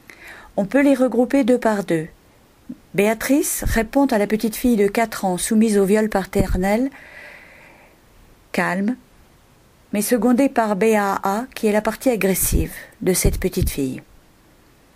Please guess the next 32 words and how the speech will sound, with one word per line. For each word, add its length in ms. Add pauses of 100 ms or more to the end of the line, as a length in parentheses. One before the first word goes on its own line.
(360)
B 180
G 420
est 140
une 120
adolescente 560
de 120
douze 300
ans 180 (1080)
qui 120
prend 180
conscience 420
de 100
ce 100
que 80
lui 180
a 80
fait 160
son 220
père, 640 (560)
qui 100
se 140
pend 260
cette 220
année-là, 460 (680)
et 100
qui 160
donc 240
éprouve 380
un 80
grand 240
sentiment 460
d'abandon. 560